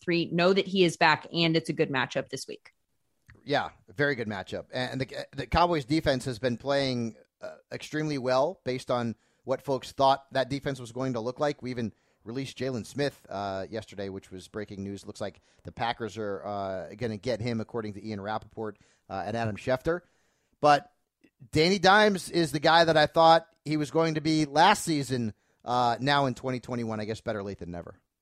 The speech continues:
Speaker 1: You know who does not have a good matchup that I think some people might think is a good matchup is Matt Ryan against the Jets. I think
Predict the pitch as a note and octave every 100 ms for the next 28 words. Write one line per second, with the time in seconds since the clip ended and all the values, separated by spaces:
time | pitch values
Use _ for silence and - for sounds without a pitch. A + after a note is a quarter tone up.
0 | _ _ - G#3 B3 B4+ C5+ B3+ F#3+ E3
1 | D#3+ F#3+ C#4 C#4+ D4 D4 C4+ C#4+ B3 C4+
2 | C4+ - E4+ D#4+ G#3+ G3+ A3+ G3+ - G#3
3 | G#3 A3+ A3 G#3+ F#3+ F#3 - - F#3 G3
4 | A#3+ A#3+ A#3+ A3+ A#3 A#3 A#3+ C#4 B3 F#3
5 | E3+ F#3 G3+ - E3+ F3+ F3 E3 D#3 D3+
6 | - - D3 C#3 D3 - - - F#3 G3
7 | F#3